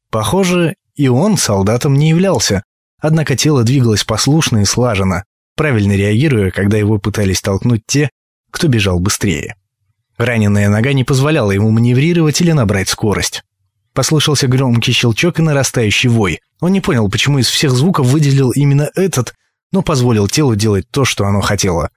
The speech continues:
Рухнул на землю, проскользив на животе и оставляя на земле лоскуты кожи.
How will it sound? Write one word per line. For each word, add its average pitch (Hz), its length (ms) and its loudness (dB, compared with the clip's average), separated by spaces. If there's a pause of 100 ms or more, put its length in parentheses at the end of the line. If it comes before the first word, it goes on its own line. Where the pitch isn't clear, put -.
(420)
Рухнул 123 440 0
на 110 120 2
землю, 98 380 -2 (540)
проскользив 147 520 0
на 120 80 2
животе 127 360 0
и 113 40 0
оставляя 113 380 0
на 104 100 0
земле 110 340 2
лоскуты 101 460 -2
кожи. 90 400 -4